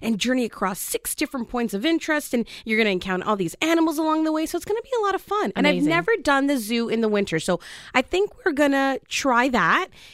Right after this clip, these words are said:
Speaker 1: And, uh, and like I said, we're gonna give away a family pack of tickets. So what you're gonna wanna do is check out the Parenting Show Facebook page at facebook dot com slash the parenting show, and then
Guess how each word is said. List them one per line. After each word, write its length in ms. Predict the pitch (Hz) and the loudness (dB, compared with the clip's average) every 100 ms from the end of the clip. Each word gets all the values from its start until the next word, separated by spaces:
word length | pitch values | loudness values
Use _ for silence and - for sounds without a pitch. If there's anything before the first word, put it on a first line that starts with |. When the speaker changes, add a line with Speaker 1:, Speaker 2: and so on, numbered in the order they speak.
| - | -8
Speaker 1:
And, 340 | - 254 247 254 | 2 4 4 4
uh, 120 | 269 | 2
and 100 | 269 | 4
like 200 | 294 311 | 2 0
I 40 | 381 | -2
said, 200 | 254 254 | -2 -2
we're 80 | |
gonna 160 | 277 311 | 0 0
give 120 | 339 | 0
away 180 | 330 320 | 0 0
a 40 | |
family 320 | 294 269 302 339 | 0 0 0 -2
pack 220 | 240 233 | -4 -6
of 80 | - | -6
tickets. 320 | 294 277 - | -4 -4 0
So 200 | 240 233 - - - | 2 2 -4 -20 -4
what 140 | 269 247 | -2 0
you're 140 | 277 | 2
gonna 300 | 240 339 427 | 4 4 4
wanna 220 | 349 294 | 2 2
do 260 | 269 220 220 | 2 0 0
is 140 | 214 | -2
check 260 | - 277 302 | -4 -4 0
out 380 | 320 285 - - | 0 0 -4 -6
the 180 | 233 226 | -4 -2
Parenting 460 | - 233 247 269 | -2 -2 -2 -2
Show 120 | 247 220 | -2 -2
Facebook 360 | 185 - 180 | -4 -4 -8
page 300 | 165 147 180 | -4 -4 -4
at 100 | 190 | -4
facebook 300 | 185 170 190 | -4 -4 -4
dot 140 | - 170 | -4 -2
com 180 | 180 175 | -2 -4
slash 320 | - 165 - | -2 -2 -2
the 160 | 214 226 | -4 -2
parenting 500 | 196 170 160 156 170 | 0 0 -2 -2 -4
show, 300 | - 156 214 - - - | -4 -4 -4 -8 -20 -2
and 220 | 185 190 | 0 2
then 460 | 190 185 185 190 | 4 4 4 2